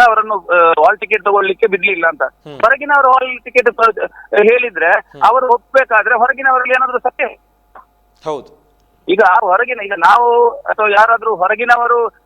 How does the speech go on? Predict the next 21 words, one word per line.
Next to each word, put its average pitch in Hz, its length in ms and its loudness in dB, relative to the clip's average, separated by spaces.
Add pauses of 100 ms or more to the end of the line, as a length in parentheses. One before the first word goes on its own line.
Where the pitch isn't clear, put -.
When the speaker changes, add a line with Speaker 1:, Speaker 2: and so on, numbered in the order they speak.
(100)
Speaker 1:
ಇವರಿಗೆ 208 600 2
ಪೋಷಕರಿಗೆ 214 520 0
ಹೇಳಿದ್ರಪ್ಪ, 214 400 2
"ನೀವು 208 260 -4
ಹಾಲ್ 196 240 0
ಟಿಕೆಟ್ 220 240 -10
ತಗೋಬೇಡಿ" 202 360 -4
ಅಂತ 180 140 -8
ಹೇಳಿದ್ರೆ, 131 420 -4
Speaker 2:
ಹ್ಮ್. 165 480 -4
Speaker 1:
ಅವರದನ್ನು 269 560 -2
ಒಪ್ಬೇಕಾದ್ರೆ 233 720 -2
ಆ - 280 -6
Speaker 2:
ಹ್ಮ್. 254 80 4
Speaker 1:
ಹೊರಗಿನವರು 294 460 0
ಹೇಳೋದ್ರಲ್ಲಿ 277 480 -2
ಏನಾದ್ರೂ 277 220 -6
ಸತ್ಯ 262 280 -4
ಇದೆ 285 180 -2
ಅಂತ 277 160 -2
ಅರ್ಥ 262 160 -4